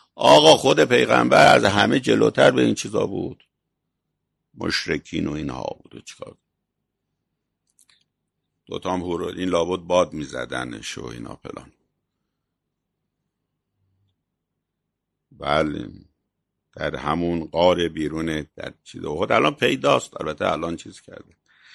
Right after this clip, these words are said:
گرفتن جلو. نمی‌دونم جنگ احزاب را انداختن، جنگ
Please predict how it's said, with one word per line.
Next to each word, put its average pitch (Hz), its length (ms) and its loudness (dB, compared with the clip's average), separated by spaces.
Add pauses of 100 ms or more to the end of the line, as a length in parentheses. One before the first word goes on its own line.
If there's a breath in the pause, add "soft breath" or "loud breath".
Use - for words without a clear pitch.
(280 soft breath)
گرفتن 71 540 -6
جلو. - 140 -18 (3000)
نمی‌دونم 131 580 6
جنگ 107 300 4
احزاب 87 640 4
را 80 140 0
انداختن، 73 600 -8
جنگ 73 500 -8